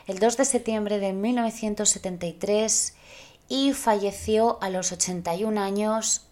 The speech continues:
em, falleció de una neumonía que contrajo,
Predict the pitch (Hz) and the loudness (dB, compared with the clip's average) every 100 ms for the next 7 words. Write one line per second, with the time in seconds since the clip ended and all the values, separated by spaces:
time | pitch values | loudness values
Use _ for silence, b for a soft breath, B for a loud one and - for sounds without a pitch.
0 | - 185 180 170 165 160 160 156 156 151 | -8 -4 0 0 0 -2 -6 -8 -8 -8
1 | 147 147 B B B B B - 180 180 | -10 -16 B B B B B -6 -4 2
2 | 294 320 262 240 220 214 196 190 190 196 | 4 6 4 4 4 4 2 0 -2 -2
3 | 190 190 196 220 202 214 214 - 196 170 | -2 -2 -2 -2 -2 -4 -6 -6 -4 -6
4 | - 196 208 208 - 196 226 | -4 2 2 0 -4 -2 -4